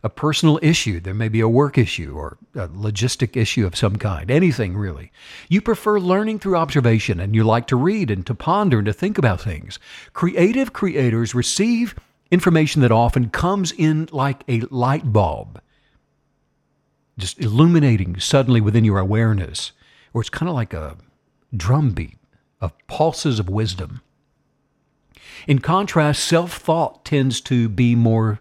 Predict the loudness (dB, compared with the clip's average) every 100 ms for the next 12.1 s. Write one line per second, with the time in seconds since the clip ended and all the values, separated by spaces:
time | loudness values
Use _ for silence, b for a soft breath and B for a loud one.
0 | b b b b b 0 2 2 0 -6
1 | -12 -6 -4 -4 -6 -8 -8 -14 -18 -2
2 | 2 4 4 2 -2 -4 -4 -6 -6 -10
3 | -10 -10 -4 -2 -2 -2 -2 -2 -4 -4
4 | 0 2 4 4 4 4 0 -2 -2 -2
5 | -4 -4 -4 -4 -2 -2 -2 -2 -2 -2
6 | -2 -4 -10 B B B B -8 0 0
7 | 2 2 4 4 4 4 2 2 2 -2
8 | -8 -6 -4 0 2 4 2 -4 -4 -4
9 | -2 0 -2 -6 -8 -4 -4 -6 -14 -20
10 | b b b b 4 4 4 2 4 6
11 | 4 2 2 4 6 4 2 -2 -4 -8
12 | -10